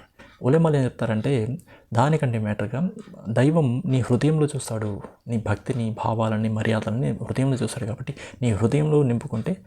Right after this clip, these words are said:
అదే అత్యంత శ్రేష్టకరం, శ్రేయస్కరం. ఇక రెండో విషయాన్ని కూడా చెప్పాలనుకుంటానండి. సోదరి స్త్రీ కాబట్టి ఈ అపరిశుద్ధత అని, పరిశుద్ధత లేకపోవడం అన్న విషయం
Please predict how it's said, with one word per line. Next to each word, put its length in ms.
అదే 320
అత్యంత 480
శ్రేష్టకరం, 580
శ్రేయస్కరం. 460
ఇక 100
రెండో 220
విషయాన్ని 300
కూడా 140
చెప్పాలనుకుంటానండి. 800
సోదరి 440
స్త్రీ 220
కాబట్టి 540
ఈ 100
అపరిశుద్ధత 540
అని, 300
పరిశుద్ధత 520
లేకపోవడం 680
అన్న 200
విషయం 460